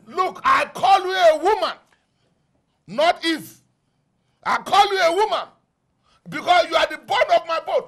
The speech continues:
You are a blessing to me. Now I can have a companion. Now I can discuss not only with God at any time he co-, I mean, he comes in once in a while. But I have somebody to reason with, to think about. This is my blessing.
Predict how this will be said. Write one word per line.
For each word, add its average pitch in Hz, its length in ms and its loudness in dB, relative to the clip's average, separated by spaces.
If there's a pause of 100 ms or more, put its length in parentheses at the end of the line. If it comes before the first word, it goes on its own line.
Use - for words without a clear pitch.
(240)
You 370 160 -6
are 349 300 4
a 339 140 -2
blessing 427 540 -8 (100)
to 294 180 -4
me. 294 80 -14 (280)
Now 381 280 -2 (100)
I 294 220 -2
can 302 240 -6
have - 280 -4
a 359 120 -10
companion. 277 520 -8 (320)
Now 403 180 -4 (100)
I 349 120 -4
can 311 280 -6
discuss 320 480 -8
not 381 220 -8
only 339 320 -6
with 247 200 -18 (340)
God 220 420 0
at 208 340 -8
any 277 220 -4
time 254 240 -6
he 214 60 -14
co-, - 160 -14
I 214 120 -4
mean, 233 160 -18 (220)
he 214 100 -14
comes 294 360 -4
in 254 120 -12
once 254 220 -2
in 214 100 -12
a 202 80 -6
while. 208 300 -4 (260)
But 302 220 -2
I - 40 -2
have 571 260 0
somebody - 440 -4 (380)
to 302 220 -2
reason 370 480 -8
with, 262 140 -18 (300)
to 311 200 2
think 440 160 -8
about. - 380 -6 (160)
This 427 200 -4
is - 140 -12
my 320 140 -6
blessing. 294 460 -10